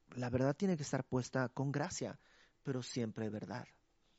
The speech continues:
Versículo veintiséis.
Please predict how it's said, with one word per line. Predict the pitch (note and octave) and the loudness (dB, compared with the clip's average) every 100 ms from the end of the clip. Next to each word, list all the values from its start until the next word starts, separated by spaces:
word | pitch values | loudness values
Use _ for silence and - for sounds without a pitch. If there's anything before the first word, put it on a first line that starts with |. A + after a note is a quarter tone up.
| _ - - - _ _ _ - _ - - - | _ -20 -20 -20 _ _ _ -20 _ -20 -20 -14
Versículo | - A#2+ A2+ D3+ D3 C#3+ C3 B2 A2+ - - | 2 2 4 2 8 12 12 12 8 2 -10
veintiséis. | F#2+ A2+ A#2 A2+ G#2+ A2+ G#2+ G#2+ G#2+ - - - F#3+ C#3 G#2 - - | -12 0 2 2 0 -2 -2 -4 -10 -12 0 6 8 8 2 -4 -8